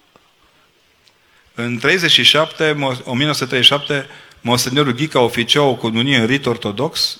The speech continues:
domnia sa fiind catolic, dar cu rădăcini ortodoxe. Astăzi ar mai fi posibil? Dacă ar învia Monseniorul Ghica, probabil. Uh, să știți că, în, în general, Biserica Greco-Catolică în Ardeal slujește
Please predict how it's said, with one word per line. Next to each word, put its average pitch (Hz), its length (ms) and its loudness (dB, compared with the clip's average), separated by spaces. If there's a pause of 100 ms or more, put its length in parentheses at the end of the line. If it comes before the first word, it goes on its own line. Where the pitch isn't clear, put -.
(120)
domnia 123 440 -2
sa 135 160 -2
fiind 123 240 -4
catolic, 131 440 -2
dar 120 160 -2
cu 120 100 -6
rădăcini 113 400 -2
ortodoxe. 107 540 -6
Astăzi 117 360 -2
ar 113 60 0
mai 107 140 -2
fi 113 140 -4
posibil? 117 580 -4 (760)
Dacă 113 240 0
ar 113 80 2
învia 113 360 2
Monseniorul 127 600 0
Ghica, 131 300 -2
probabil. 98 640 -4 (1400)
Uh, - 120 -16 (320)
să 113 180 -2
știți 147 240 0
că, 143 100 2
în, 120 260 2
în 135 200 2
general, 127 420 2
Biserica 135 480 -2
Greco-Catolică 113 1040 0
în 131 240 0
Ardeal 98 640 -2
slujește 123 880 -2